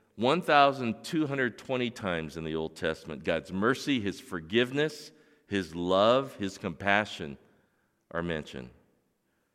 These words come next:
Psalm seven, verse eleven says, "God is a righteous judge, a God who displays his wrath every day." In the gospel accounts in the life of Jesus, the Pharisees were, were,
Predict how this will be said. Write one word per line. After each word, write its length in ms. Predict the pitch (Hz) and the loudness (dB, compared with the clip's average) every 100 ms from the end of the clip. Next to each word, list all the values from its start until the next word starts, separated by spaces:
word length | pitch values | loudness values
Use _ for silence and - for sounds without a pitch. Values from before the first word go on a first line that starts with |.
| - | -6
Psalm 340 | - 110 104 | 2 4 4
seven, 500 | 101 - 117 104 92 | 0 4 6 6 0
verse 260 | 104 104 - | 0 -2 0
eleven 360 | 101 104 98 | 2 4 2
says, 280 | 92 101 87 | -4 -4 -4
"God 360 | 80 104 110 120 | 4 6 8 6
is 220 | 107 98 | 2 -2
a 80 | 90 | -2
righteous 520 | 92 104 110 117 - | 2 2 2 -6 -8
judge, 460 | - 85 71 71 - - - | -2 0 0 -6 -18 -20 -10
a 100 | - | -8
God 380 | 87 101 101 104 | 0 4 6 4
who 160 | 107 | -2
displays 800 | 92 90 - - 101 101 92 85 - - - | -6 -6 -8 -4 0 2 0 -4 -12 -14 -4
his 200 | 95 87 | -4 -4
wrath 640 | 82 104 107 78 - - _ _ - | 4 6 6 4 -4 -18 _ _ 0
every 400 | 110 110 110 104 | 0 0 -2 -4
day." 460 | 92 95 90 78 - - _ _ _ _ _ _ _ | 0 0 2 0 -4 -16 _ _ _ _ _ _ _
In 100 | 127 | 0
the 80 | 139 | 4
gospel 400 | 139 175 196 214 | 8 8 8 4
accounts 400 | 160 - 151 147 | 0 4 4 4
in 60 | 135 | 2
the 80 | 110 | 4
life 340 | 117 143 - | 6 4 2
of 140 | 113 | -8
Jesus, 640 | 87 131 147 107 85 - - - - - - _ _ | -2 2 2 2 -2 -4 -16 -20 -20 -20 -20 _ _
the 80 | 120 | -2
Pharisees 680 | - 160 180 185 - 120 113 | 6 8 10 8 4 -2 2
were, 220 | 117 113 | 2 2
were, 280 | - 113 | 2 0